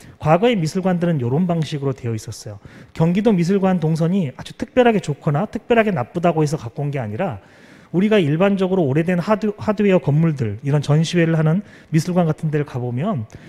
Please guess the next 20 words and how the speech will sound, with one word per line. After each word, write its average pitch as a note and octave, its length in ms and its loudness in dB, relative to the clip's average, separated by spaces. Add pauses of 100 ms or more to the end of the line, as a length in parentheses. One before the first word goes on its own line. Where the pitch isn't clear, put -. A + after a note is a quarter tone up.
(440)
어, B2 200 -2
우리의 G#3 220 4
동선을 F#3+ 560 2
어느 D#3+ 220 4
정도는 F#3+ 440 2
통제하면서 A3+ 840 0 (720)
기획자가 G3 720 4
만들어낸 E3 600 0
방식으로 D3+ 640 -2
의미를, F3 580 0 (300)
의미를 F3 420 2
줄 - 200 -2
수 - 140 -6
있도록 A2 420 -8
또는 F#3 200 0
어떤 D3+ 340 0
스토리를 G#3+ 440 0
만들어낼 D3 480 4
수 C#3+ 140 -8
있도록 F#3 400 -4